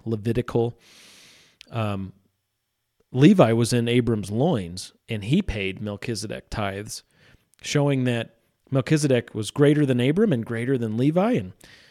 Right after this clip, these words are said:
his priesthood was greater than the Levitical priesthood that would eventually be established, starting with Aaron, who was a, everybody together, Levite. Right, okay.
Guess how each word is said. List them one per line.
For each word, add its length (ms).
his 160
priesthood 480
was 120
greater 300
than 140
the 60
Levitical 480
priesthood 460
that 140
would 120
eventually 400
be 140
established, 560
starting 340
with 220
Aaron, 460
who 140
was 300
a, 320
everybody 400
together, 440
Levite. 500
Right, 260
okay. 240